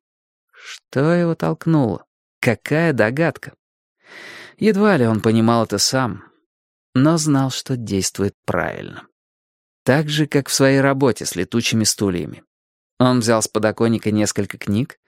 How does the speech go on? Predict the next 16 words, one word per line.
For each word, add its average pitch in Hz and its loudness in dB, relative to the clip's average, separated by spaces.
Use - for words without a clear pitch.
в - -20
том 107 2
числе 123 2
и 120 0
гриновский 127 0
томик 104 0
с - -4
корабликом, 98 -6
сложил 117 0
стопкой 127 -2
на 123 0
столе, 98 -2
поставил 110 0
на 120 2
стопку - -4
коробочку, - -4